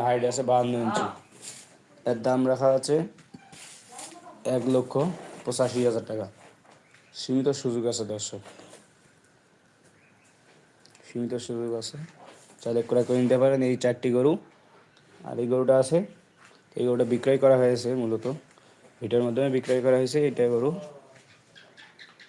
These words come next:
এটা গরু চার দাঁত বয়স, এটি বিক্রয় হয়ে গেছে দর্শক। এই চারটে গরু আছে, চাইলে ক্রয় করে নিতে পারেন দর্শক। আর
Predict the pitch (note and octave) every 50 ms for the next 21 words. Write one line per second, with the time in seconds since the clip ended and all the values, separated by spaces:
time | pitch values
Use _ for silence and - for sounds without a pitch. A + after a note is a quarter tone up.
0 | _ _ - - - _ - - - B2 A#2 A2 A#2 A#2 A#2 - B2 A#2 A2+ G#2+
1 | A#2+ A#2+ A2 G#2+ A2+ A2+ C3 D3 - - - _ - - A2 A2+ G#2+ G#2+ G#2+ -
2 | - A#2+ A2+ A2 A2+ A2 A2 G#2+ G2+ G#2 G#2 G#2+ - C#3 D#3 D#3 - _ _ _
3 | _ _ _ - - A2 G#2 - - C#3 C#3 - - - _ _ _ _ _ _
4 | - _ _ _ _ _ _ _ _ _ _ - _ _ _ _ - _ _ _
5 | _ _ _ _ - _ _ _ - A#2 A2+ - B2 A#2+ A#2+ - B2+ B2 B2+ B2+
6 | C3 C3+ C3 C3 D3+ D3 C#3+ - B2 B2 B2 B2 B2 - B2 B2+ B2+ B2+ C3 B2+
7 | B2 A#2+ A2+ G#2+ A#2 G#2 G#2+ G#2+ G#2 G#2 G2+ G#2 G2+ - - G2 - - - -
8 | _ _ _ - - - - - _ _ _ _ _ _ _ _ _ _ _ _
9 | _ _ _ _ _ _ _ _ _ _ _ _ _ _ - - C3+